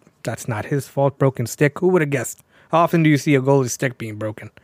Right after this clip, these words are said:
Um, but he played okay. He played, he played well enough, um, to keep the Oilers in it. Jack Campbell,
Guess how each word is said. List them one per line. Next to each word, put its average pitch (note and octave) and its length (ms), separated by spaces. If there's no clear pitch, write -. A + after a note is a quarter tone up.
Um, C3+ 260
but G3 100
he E4+ 60
played D4 240
okay. B3+ 220
He - 120
played, F3+ 340
he D3 140
played F#3 220
well E3+ 260
enough, D#3 420
um, C3 380
to C3 100
keep C3+ 180
the C3+ 80
Oilers A#2+ 280
in C#3 140
it. C#3 140
Jack A#2+ 280
Campbell, B2 460